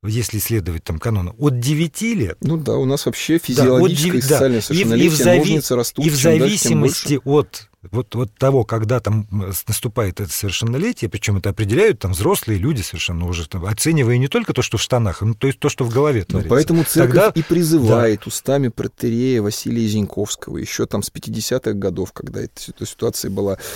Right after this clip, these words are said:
Speaker 2: так сказать, э, в новое время, что называется, по-новому необходимо было осмысливать, призывает его к тому, что, значит, вот, э, все-таки церковь разделяет, э, половую энергию и энергию пола.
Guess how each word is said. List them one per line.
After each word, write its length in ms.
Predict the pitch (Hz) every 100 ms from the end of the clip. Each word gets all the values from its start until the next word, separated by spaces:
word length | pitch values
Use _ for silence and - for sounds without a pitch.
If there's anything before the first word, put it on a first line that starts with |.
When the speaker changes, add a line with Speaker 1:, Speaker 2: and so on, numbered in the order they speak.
| - -
Speaker 2:
так 120 | -
сказать, 240 | - 104 -
э, 380 | 104 101 87 95
в 120 | 110
новое 320 | 123 101 104
время, 240 | 110 107 98
что 180 | -
называется, 420 | 101 101 92 92 -
по-новому 380 | 107 104 95
необходимо 500 | 98 98 - 104 104
было 220 | 104 76 98
осмысливать, 640 | - 135 170 151 131 - - - -
призывает 480 | - 98 127 170 131
его 80 | 117
к 60 |
тому, 260 | - 117 101
что, 200 | - 65
значит, 320 | 127 - -
вот, 220 | 80 -
э, 140 | 82 76
все-таки 300 | - - 104
церковь 320 | - - 127
разделяет, 720 | 127 113 120 151 123 87 - -
э, 280 | 95 85 87 -
половую 500 | 127 135 120 107 101
энергию 520 | 123 175 180 170 135
и 140 | 107
энергию 420 | 104 123 123 117
пола. 460 | 117 - 107 62